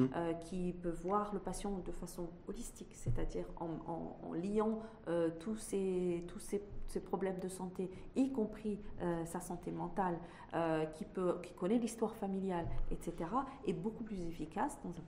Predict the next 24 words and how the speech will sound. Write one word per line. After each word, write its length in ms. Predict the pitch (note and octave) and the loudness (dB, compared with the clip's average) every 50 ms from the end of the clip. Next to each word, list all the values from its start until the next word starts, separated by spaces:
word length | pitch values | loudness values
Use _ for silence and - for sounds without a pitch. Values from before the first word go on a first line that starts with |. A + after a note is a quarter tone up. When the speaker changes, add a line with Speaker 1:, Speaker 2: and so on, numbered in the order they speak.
| - | -10
Speaker 2:
premier 220 | - - - - - | -12 -10 -10 -10 -6
temps, 220 | - A#3+ C4 D4 - - - - | 0 0 0 0 0 -4 -8 -6
et 80 | - D#3 | -6 -4
que 140 | - - | -4 -6
ce 100 | F3 - | -6 -4
médecin 300 | F#3 F3 E3+ E3+ - E3 | -4 -4 -4 -4 -4 -6
de 40 | D#3+ | -4
famille 280 | - D#3 D3 F3 G#3 A3 - | -4 -6 -4 -4 -4 -4 -4
ensuite 500 | - D#3+ D#3 - - - B3+ C#4 C4+ - | -6 -8 -8 -8 -4 -2 0 0 0 -4
pourrait, 460 | - - F3 E3 E3 E3 F#3 A3 A#3 G3+ | -6 -4 -4 -2 0 2 2 4 2 2
euh, 180 | F3 E3 D#3+ D#3+ | 0 -4 -6 -4
voilà, 260 | D#3 D#3 D#3+ G3+ G#3+ G3 | -4 -2 0 2 0 0
diriger 380 | - - F3 F#3+ F3+ F#3 A#3 | 0 -2 -2 -2 2 2 2
vers 180 | A#3 G#3 G3+ F#3+ | 2 2 0 -2
un 40 | F#3 | -4
spécialiste. 500 | - - F3+ - - D#3 - D#3 - - - - - - - - - - | -4 -6 -8 -6 -8 -8 -8 -10 -12 -12 -14 -16 -16 -14 -14 -14 -12 -2
Donc 160 | - F#3+ F3 F#3+ | 0 0 4 6
l'idée 300 | G#3 A3 G3+ B3 C4 C4+ | 6 6 8 6 4 6
qu'on 160 | - A#3+ G#3+ | 6 2 2
puisse 380 | A3 - - B3 C4 C4 - - | 2 2 2 2 2 2 -2 -2
en 100 | - F#3+ | -2 -2
fait, 380 | - - - B3+ C4+ C4 - | 0 2 4 2 2 2 2
euh, 160 | G#3 F#3+ F#3 F3+ F#3 - - - - - | 2 2 2 0 -2 -4 -10 -10 -2 2
euh, 140 | E3+ F3+ | 2 4